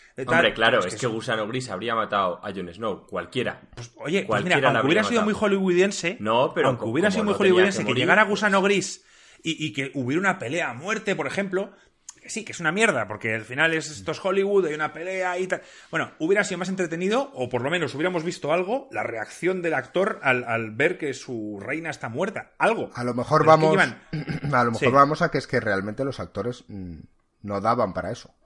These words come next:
Speaker 1: No, sí, a ver, a, no, a estas alturas, bueno,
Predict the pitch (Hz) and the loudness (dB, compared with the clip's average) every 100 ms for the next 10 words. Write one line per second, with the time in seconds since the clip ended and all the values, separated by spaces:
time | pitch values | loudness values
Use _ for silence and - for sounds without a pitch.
0 | _ _ _ _ 107 104 82 78 - 98 | _ _ _ _ -16 -14 -14 -14 -10 -10
1 | 90 90 85 - 95 107 117 123 131 120 | -10 -12 -14 -14 -14 -8 -4 -4 -4 -6
2 | 120 139 127 139 156 165 - - - - | -8 -10 -12 -4 -4 -4 -8 -20 -20 -20
3 | _ 123 107 123 92 | _ -20 -8 -4 -4